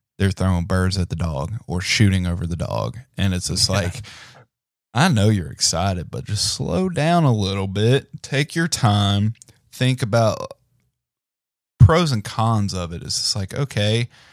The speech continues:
Speaker 1: your puppy may be able to handle that. But the con <laughs> is maybe it can't. And just you rushing it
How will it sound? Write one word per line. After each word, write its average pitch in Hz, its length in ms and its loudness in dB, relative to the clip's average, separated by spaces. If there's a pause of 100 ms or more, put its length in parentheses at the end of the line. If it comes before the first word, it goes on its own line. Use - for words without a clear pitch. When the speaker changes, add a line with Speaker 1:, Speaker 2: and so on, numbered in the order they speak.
(440)
Speaker 1:
your 127 120 -6
puppy 127 300 4
may 123 180 4
be 123 180 2
able 123 200 2
to 120 60 4
handle 131 320 4
that. 90 220 -6 (1300)
But 139 460 4 (220)
the 107 140 -8
con 156 460 4
<laughs> - 20 2
is 113 440 0 (120)
maybe 185 460 -2
it - 160 -6
can't. 160 560 -2 (160)
And 110 200 0
just 104 280 2
you 127 240 4
rushing 120 520 6
it 92 280 0